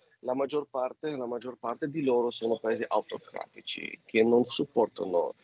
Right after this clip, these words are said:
ehm, le regole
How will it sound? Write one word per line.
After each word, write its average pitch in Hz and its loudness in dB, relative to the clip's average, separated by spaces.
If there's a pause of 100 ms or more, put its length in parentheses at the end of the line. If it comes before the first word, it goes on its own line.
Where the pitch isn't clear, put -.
(320)
ehm, 92 2 (240)
le 120 8
regole 127 4